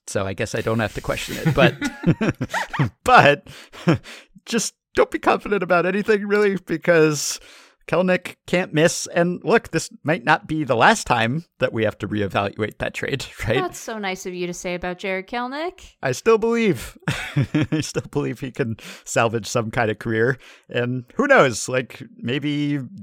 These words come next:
Speaker 1: Diaz just goes pumpkin again and, and Kelenic puts some stuff together and Diaz has this big contract and suddenly we're talking about things in a different way again.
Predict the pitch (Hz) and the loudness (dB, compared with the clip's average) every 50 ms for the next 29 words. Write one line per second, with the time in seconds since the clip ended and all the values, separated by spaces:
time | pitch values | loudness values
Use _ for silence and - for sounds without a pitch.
0 | - - 127 131 143 139 143 143 123 - - - - - - _ _ _ - 135 | -8 -6 0 2 4 4 4 2 -2 -6 -8 -8 -8 -8 -14 _ _ _ -6 -6
1 | 151 - - - 156 151 - - 160 151 147 120 147 143 151 156 147 135 117 113 | -6 -6 -2 -4 -4 -4 -2 -4 -4 -4 0 0 2 2 2 2 2 2 2 0
2 | 113 - - 110 107 104 98 _ - 123 131 139 143 139 - - - _ - - | 0 -2 -2 -4 -4 -6 -8 _ 0 0 2 2 0 -2 -4 -6 -16 _ -20 -20
3 | - _ _ - 147 - - - - 151 139 131 - 151 143 - _ 156 127 147 | -20 _ _ -6 -6 -4 -6 -8 -6 -6 -6 -2 0 0 0 0 _ -2 0 2
4 | 147 135 156 160 160 156 160 151 131 117 117 113 110 113 110 101 - - - - | 2 4 4 4 4 2 0 0 0 2 2 2 2 0 0 -2 -4 -10 -18 -20
5 | - _ _ _ - 117 127 131 120 - 135 131 120 139 127 - _ 147 135 110 | -20 _ _ _ -8 -6 -6 -4 0 0 0 0 0 -4 -6 -2 _ -4 -4 0
6 | - 135 139 147 - 147 143 139 143 - _ - 117 110 113 110 107 107 - - | 0 0 0 2 2 4 4 4 4 2 _ -2 -2 0 0 0 -2 -4 0 0
7 | 135 123 139 127 127 127 127 123 120 120 120 120 123 104 - 117 117 117 - 123 | 0 2 2 0 0 0 0 0 -2 -2 -2 -2 -4 -4 -2 -2 -2 -2 -2 -6
8 | 107 104 98 - - 107 104 98 - 98 95 92 92 - - - 110 - - - | -6 -6 -6 -4 -4 -4 -4 -4 -4 -6 -8 -8 -10 -12 -12 -12 -8 -6 -4 -4
9 | 120 104 87 - 117 107 - 135 123 123 120 | -4 -6 -6 -8 -10 -10 -8 -10 -10 -10 -12